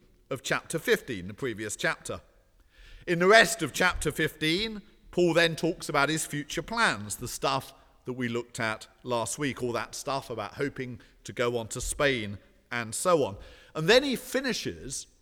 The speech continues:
this great letter, his most famous letter, with this long list of greetings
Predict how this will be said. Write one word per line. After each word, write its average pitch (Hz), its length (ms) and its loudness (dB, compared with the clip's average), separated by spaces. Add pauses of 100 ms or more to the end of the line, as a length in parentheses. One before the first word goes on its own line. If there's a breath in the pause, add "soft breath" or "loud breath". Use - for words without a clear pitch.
(240)
this 147 200 -4
great 220 380 0
letter, 123 440 -8 (200)
his 120 180 -10
most 127 240 -2
famous 233 440 -4
letter, 104 380 -6 (460 soft breath)
with 135 220 0
this 135 240 -4
long 156 280 2
list 123 320 -2
of 101 140 -10
greetings 98 800 -8